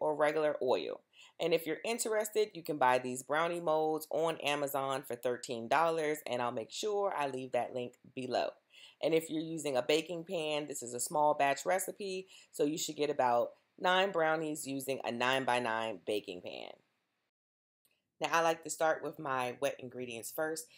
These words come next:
so melt a half a cup of can of butter and add it to a medium-sized bowl. Then add one cup of sugar and one teaspoon of vanilla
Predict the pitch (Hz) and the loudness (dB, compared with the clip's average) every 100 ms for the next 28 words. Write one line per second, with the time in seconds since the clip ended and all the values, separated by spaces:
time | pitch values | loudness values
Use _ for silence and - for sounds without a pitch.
0 | - - 143 135 139 160 165 - 135 131 | -20 -4 2 2 2 0 0 -2 0 0
1 | 127 - 127 - - 180 190 185 185 185 | 0 -4 -6 -8 -8 -6 -4 -2 0 0
2 | 185 139 143 139 139 131 - 131 123 139 | 0 -2 -2 0 0 -2 -4 -4 -2 -6
3 | 151 143 143 131 135 - 123 - - _ | -6 -6 -2 -2 -2 -2 -2 -2 -8 _
4 | _ _ _ _ - 208 220 175 151 143 | _ _ _ _ 0 0 0 0 2 2
5 | 120 131 151 214 220 220 233 202 185 185 | 0 -2 -2 -2 -6 -6 -4 -4 0 2
6 | 180 175 143 139 143 147 - 165 - 170 | 2 0 -2 0 0 -2 -6 -10 -6 -4
7 | 170 165 135 135 131 139 135 131 | -4 -2 0 0 0 0 0 0